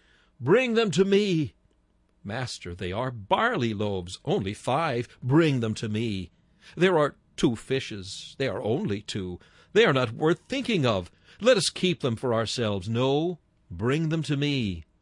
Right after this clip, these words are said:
"But they are such little fishes." "Bring them to me," saith he. "Bring them to me."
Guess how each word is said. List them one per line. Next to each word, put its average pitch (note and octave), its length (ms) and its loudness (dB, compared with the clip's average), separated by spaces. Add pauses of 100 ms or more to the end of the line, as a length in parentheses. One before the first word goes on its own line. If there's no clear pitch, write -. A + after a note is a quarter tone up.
(560)
"But G#2 240 -10
they G#2 160 -4
are F2+ 120 -6
such - 340 -12
little F#2+ 340 -8
fishes." - 420 -14
"Bring B2 460 -4
them B2+ 220 -2
to B2 140 -4
me," B2 360 -4
saith G2 280 -8
he. G2 240 -6 (280)
"Bring F3 320 2
them A#3+ 140 0
to E3+ 120 6
me." D#3+ 480 4